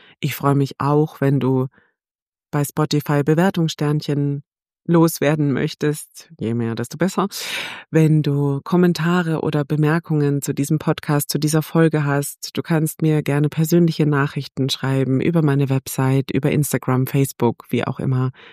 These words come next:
Ich danke dir ganz, ganz herzlich im Voraus. Ich freue mich, dass du heute wieder dabei warst.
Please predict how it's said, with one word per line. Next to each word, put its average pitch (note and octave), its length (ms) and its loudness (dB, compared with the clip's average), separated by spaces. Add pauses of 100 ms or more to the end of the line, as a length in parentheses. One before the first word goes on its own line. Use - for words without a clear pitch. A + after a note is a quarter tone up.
(180)
Ich - 280 0 (360)
danke D3+ 340 2
dir C3+ 160 0
ganz, D3 380 0
ganz C#3+ 240 -2
herzlich C3+ 440 0
im B2 120 0
Voraus. B2+ 540 0
Ich B2+ 120 -2
freue C#3+ 220 0
mich, C#3+ 120 0
dass C3 180 -4
du C3+ 120 -4
heute C3+ 240 -2
wieder C3+ 180 -2
dabei C3+ 380 0
warst. C#3+ 460 -6